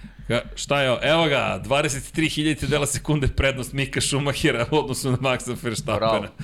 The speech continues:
Speaker 2: bravo.
Speaker 1: Tako je, ta-, e, vidi, sve se negde beleži u nekim knjigama, stoji da si vodio u trci Formule jedan.
Speaker 2: I zamisli da je tad pala kiša.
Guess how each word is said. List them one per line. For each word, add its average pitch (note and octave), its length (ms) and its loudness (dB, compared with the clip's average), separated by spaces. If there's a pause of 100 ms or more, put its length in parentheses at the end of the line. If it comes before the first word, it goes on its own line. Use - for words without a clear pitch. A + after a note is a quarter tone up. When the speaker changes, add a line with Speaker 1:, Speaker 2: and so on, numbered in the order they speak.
(160)
Speaker 2:
bravo. G#2 200 -2
Speaker 1:
Tako C3+ 340 -2
je, A#2+ 480 2
ta-, C3+ 240 0 (220)
e, D3+ 120 2
vidi, F#3+ 600 2
sve C#3+ 240 0
se D#3+ 180 -2
negde D3 300 0
beleži C3 460 2
u A#2 40 2
nekim A#2 400 -2
knjigama, A#2+ 380 0
stoji B2 340 2
da A2+ 100 0
si A#2+ 140 -4
vodio A#2+ 320 0
u G#2+ 40 -4
trci A2+ 300 -8
Formule A2 440 0
jedan. F2 220 -2 (180)
Speaker 2:
I G#2+ 60 0
zamisli D#3 360 0
da D#3 60 4
je C3 80 -2
tad D#3 160 0
pala C#3 220 2
kiša. D3+ 360 -2